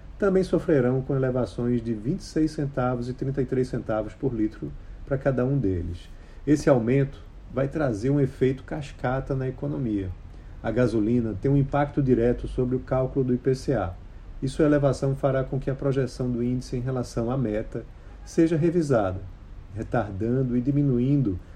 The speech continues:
a intensidade da tão aguardada redução nos juros ao longo de dois mil e vinte e três e levando a um crescimento econômico mais baixo. O mesmo acontece com o diesel,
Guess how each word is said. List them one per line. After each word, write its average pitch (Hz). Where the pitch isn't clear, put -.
a 156
intensidade 139
da 131
tão 180
aguardada 131
redução 127
nos 139
juros 120
ao 113
longo 113
de 110
dois 107
mil 110
e 104
vinte 123
e -
três 101
e 214
levando 135
a 143
um 139
crescimento 127
econômico 104
mais 123
baixo. 90
O 160
mesmo 180
acontece 170
com 196
o 175
diesel, 120